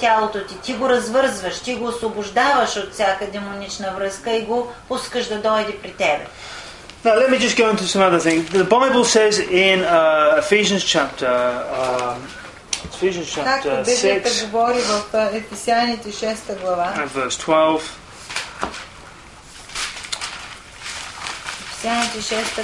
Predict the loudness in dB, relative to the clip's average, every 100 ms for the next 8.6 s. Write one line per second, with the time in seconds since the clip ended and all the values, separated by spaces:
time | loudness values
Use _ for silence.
0 | 0 2 2 2 -2 -2 -2 -4 -6 -12
1 | -12 -10 -10 -12 -12 -14 -14 -12 -10 -10
2 | -8 0 2 6 6 4 2 -2 -6 -6
3 | -8 -12 -12 -10 -12 -16 -20 -6 -2 -2
4 | -2 -4 -4 -4 -4 -4 -2 -2 -2 0
5 | -2 -2 -2 4 6 6 4 2 2 2
6 | -2 -8 -12 -8 -8 -10 -16 -16 -10 -8
7 | 0 4 4 2 -4 -8 0 2 2 -2
8 | -6 -12 -12 -2 0 0